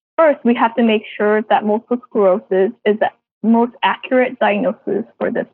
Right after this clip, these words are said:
patient, and the questions surrounding the diagnosis are answered fully. Sometimes the patient has already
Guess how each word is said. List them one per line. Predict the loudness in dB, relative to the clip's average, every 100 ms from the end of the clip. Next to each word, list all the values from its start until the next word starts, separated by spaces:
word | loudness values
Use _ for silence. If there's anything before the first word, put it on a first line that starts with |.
| -10
patient, | -8 -8 -10 -16 -16 _ _ _
and | 0 0
the |
questions | 0 0 0 -2 -6 -4 -6 -10 _ -4
surrounding | 0 2 2 0
the | 0
diagnosis | 0 -2 -2 -6 -4 -4 -2 -4 -8 _ -2
are | 0 0 -2
answered | -4 -2 -2 -2 -6 -6
fully. | -4 -4 -6 -12 _ _ _ _ _ _ _ -2
Sometimes | -2 0 -2 0 2 2
the | -2
patient | -6 -4 -4 -2 0 0 -2 -4
has | -4 -2
already | 0 2 2 0